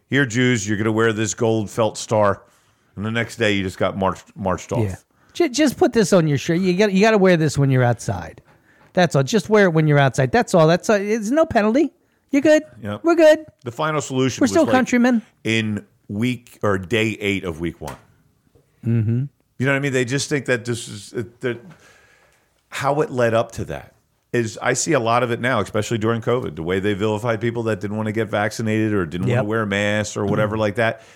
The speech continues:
Speaker 1: I mean, there was people calling for us not to get health care. It was calling for us to be di-, to put in camps.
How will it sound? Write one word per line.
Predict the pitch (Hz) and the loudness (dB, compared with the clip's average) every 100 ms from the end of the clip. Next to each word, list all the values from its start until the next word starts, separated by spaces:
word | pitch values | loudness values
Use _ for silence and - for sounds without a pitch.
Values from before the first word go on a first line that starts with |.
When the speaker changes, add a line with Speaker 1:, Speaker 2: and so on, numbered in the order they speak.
| - | -14
Speaker 1:
I | 87 | -6
mean, | 90 | -4
there | - | -4
was | - | -4
people | 92 87 | -6 -6
calling | 92 95 95 | -6 -4 -4
for | 98 98 | -4 -6
us | - | -4
not | 98 98 | -6 -6
to | 101 | -4
get | 104 | -2
health | 98 117 - | -2 -4 -4
care. | 85 78 | -6 -6
It | 80 | -6
was | 82 - | -10 -6
calling | 104 101 98 | -4 -4 -4
for | 107 | -4
us | 104 - | -4 -4
to | 95 | -6
be | 92 | -4
di-, | 87 101 123 101 | -2 -4 -4 -10
to | 95 | -12
put | - 117 | -6 -6
in | 110 92 | -4 -8
camps. | 101 131 156 - - | -4 -4 -4 -8 -18